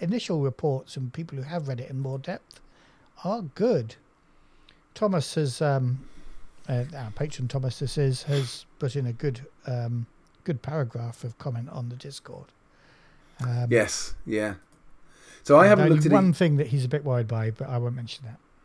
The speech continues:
Speaker 2: Yeah. <clears throat> So, I mean, interesting, some of the comments.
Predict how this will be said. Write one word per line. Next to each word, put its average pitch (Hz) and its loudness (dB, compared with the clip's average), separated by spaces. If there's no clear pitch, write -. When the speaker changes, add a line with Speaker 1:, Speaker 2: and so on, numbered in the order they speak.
Speaker 2:
Yeah. 113 4
<clears throat> 185 0
So, 180 4
I 190 6
mean, 185 6
interesting, 185 0
some 170 0
of 143 2
the 143 -4
comments. 127 0